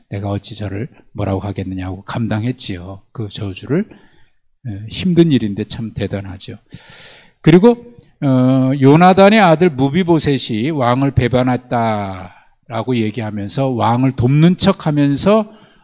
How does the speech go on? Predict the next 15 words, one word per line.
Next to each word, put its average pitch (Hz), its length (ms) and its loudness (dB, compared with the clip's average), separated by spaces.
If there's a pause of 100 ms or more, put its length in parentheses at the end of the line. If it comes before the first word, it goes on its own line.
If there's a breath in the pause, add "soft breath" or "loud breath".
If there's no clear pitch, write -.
왕에게 123 540 0
필요한, 120 460 -6
왕과 117 600 -2
왕의 110 480 -4
부하들에게 110 560 -4
필요한 110 420 -6
나귀도 107 640 -2
가져오고 107 640 -6
먹을 110 340 -6
것도 113 240 -8
가져왔던 107 500 -6
시바라고 196 600 0
하는 123 160 0
사람이 90 340 -12
있습니다. - 320 -20